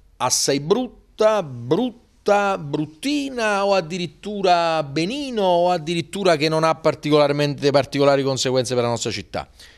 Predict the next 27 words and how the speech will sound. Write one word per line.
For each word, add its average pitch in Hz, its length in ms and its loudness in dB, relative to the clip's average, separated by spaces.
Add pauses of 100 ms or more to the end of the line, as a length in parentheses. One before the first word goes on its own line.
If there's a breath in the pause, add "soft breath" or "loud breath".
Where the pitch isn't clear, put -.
(120)
Quindi 139 260 -4
io 170 60 4
non 160 220 2
posso 165 380 0
commentare 139 580 0
ciò 135 220 -4
di 127 120 -6
cui 123 140 -6
non 120 140 -6
conosco. - 560 -12
Stasera 170 540 0
faremo 160 360 0
comunque 156 380 -4
una 160 120 2
valutazione 143 1040 0 (520 loud breath)
anche 170 420 -2
in 143 220 0
base 139 340 2
a 123 60 0
tutte - 340 -4
le 135 60 4
opzioni, 110 720 -4
pur 143 280 -6
senza 135 480 -2
sapere 113 420 -2
la 113 100 0
motivazione, 104 800 -8